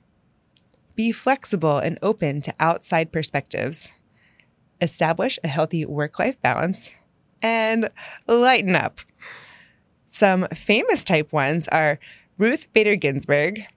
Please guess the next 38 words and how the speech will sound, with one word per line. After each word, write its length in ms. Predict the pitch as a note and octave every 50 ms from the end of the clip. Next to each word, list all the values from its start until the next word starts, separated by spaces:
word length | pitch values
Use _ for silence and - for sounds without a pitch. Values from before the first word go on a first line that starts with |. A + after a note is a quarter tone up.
| _ _ _ - _ _ _
Steve 480 | - - - - - - A#3+ B3+ D#4 D4
Jobs, 580 | A#3 - D3+ C3 C#3 C#3+ D3 D#3+ - - - - - _ _ _ -
and 260 | F3+ F3 E3 E3+ E3+
Hermione 520 | E3+ E3 - - G3 F#3 F3+ F#3+ G#3 G#3+ G3+
Granger 360 | - D#3 D3 C#3+ C#3 - C3+
from 220 | C3+ - D3+ D3
Harry 240 | B2 C3+ D3+ D3+ D3+
Potter. 400 | - - - - - - - D#3 - _ _ _ _ _ _ _ _ _ _ -
So 280 | - - G3 D#3 - - - - - - - -
that 220 | E3+ E3 G#3+ - -
wraps 260 | C4+ C#4 C#4+ C#4+ -
up 160 | A3+ G#3+ -
our 120 | F3+ E3+
mini 240 | E3 F3 F3 F3+ F#3+
pod 280 | F#3+ F3 D3+ D3+ D3+ -
on 160 | - D#3+ E3+
the 120 | E3+ D3+
Enneagram 500 | - D#3 D3+ D3+ D3 C#3 - C#3+ C#3 C3+
one. 300 | C3+ F#2+ - - D3+ C#3 - _ _ _ _ -
I 120 | F3+ F3
highly 560 | F3 E3 - - - - D4+ F4 F#4+ F4 B3+ G3
recommend 480 | D#3+ D3+ - E3 D#3 D3 D3+ D3+ -
learning 280 | - E3 E3+ E3 E3 E3+
about 160 | D3+ D3 -
your 120 | C3 D3
type 280 | D3 - C#3+ C3 - - - - - - _ _ _ -
and 280 | A3+ A#3 A#3 A#3 A#3+
about 240 | - - E3+ E3 -
the 60 | -
types 240 | D#3+ F3 E3 D#3+ -
of 80 | F3+ D#3+
the 80 | E3+
people 240 | F3 - F3+ F3 F3+
who 100 | E3+ F3+
are 80 | E3 D#3+
close 280 | - - D#3+ D3+ -
to 100 | - -
you. 220 | - E2 - D#3